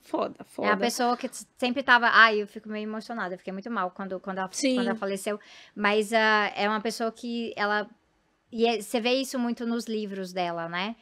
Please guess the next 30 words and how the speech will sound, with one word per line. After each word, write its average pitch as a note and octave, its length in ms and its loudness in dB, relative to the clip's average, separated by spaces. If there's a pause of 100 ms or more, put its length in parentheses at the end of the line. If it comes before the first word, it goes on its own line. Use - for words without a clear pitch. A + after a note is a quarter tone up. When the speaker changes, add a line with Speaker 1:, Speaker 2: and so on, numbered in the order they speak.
(260)
Speaker 2:
Não B3+ 120 -2
é F4+ 120 6
só D4 180 0
no C#4 100 -2
Tudo C4+ 200 -6
Sobre A#3+ 200 -4
Amor, F3+ 300 -2
todos A3+ 260 -8
da, G#3 340 -4
sobre G3+ 520 -6
educação G3 400 -8
pra G3 120 -6
liberdade F#3+ 600 -2
e - 20 -10
tudo G3 180 -10
mais, A#3+ 380 2 (380)
é G3+ 240 0
muito B3 220 0
essa C#4 180 0
questão B3 360 -2
de A#3 140 -8
que, B3+ 80 -4
assim, G#3+ 420 -6
vou, B3+ 720 2 (160)
eu G#3+ 140 -2
tenho C4 260 0
que C#4+ 140 0
olhar A#3 560 8 (500)
pro A#3 180 4
outro A3 680 4